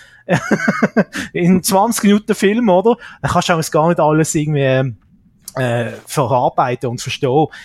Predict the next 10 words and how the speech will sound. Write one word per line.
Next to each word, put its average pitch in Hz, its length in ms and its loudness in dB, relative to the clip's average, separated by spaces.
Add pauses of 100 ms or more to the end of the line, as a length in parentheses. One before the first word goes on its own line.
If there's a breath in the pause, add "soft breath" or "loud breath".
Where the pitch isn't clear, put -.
(180 loud breath)
Und 135 120 -10
dann 143 80 0
machen 151 260 0
sie 165 120 -2
so 160 100 -2
eine 143 100 0
Spielzusammenfassung 208 1040 0
und 156 200 -4
dann, 156 160 2
äh, 147 300 2